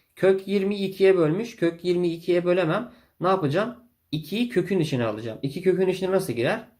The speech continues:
Kök dört diye. Kök yirmiyi kök dörde böldüğümde ne çıkar? Yirmiyi dörde böldüğümde beş çıkacağı için kök beş.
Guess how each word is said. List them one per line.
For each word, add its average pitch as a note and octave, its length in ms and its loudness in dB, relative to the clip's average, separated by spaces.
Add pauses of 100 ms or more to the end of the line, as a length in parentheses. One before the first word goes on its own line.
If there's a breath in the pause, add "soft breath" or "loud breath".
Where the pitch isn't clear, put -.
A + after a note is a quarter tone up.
(220)
Kök - 440 0
dört - 260 4
diye. - 260 -12 (300 soft breath)
Kök F3 320 2
yirmiyi E3 380 2
kök D#3 280 0
dörde E3+ 320 4
böldüğümde C#3+ 440 2
ne D#3+ 80 -2
çıkar? - 280 -10
Yirmiyi D3 420 0
dörde D3 320 0
böldüğümde A2 640 -4
beş D#3 200 0
çıkacağı D#3 360 -2
için F3 180 -8
kök E3 340 -4
beş. F#3+ 200 -2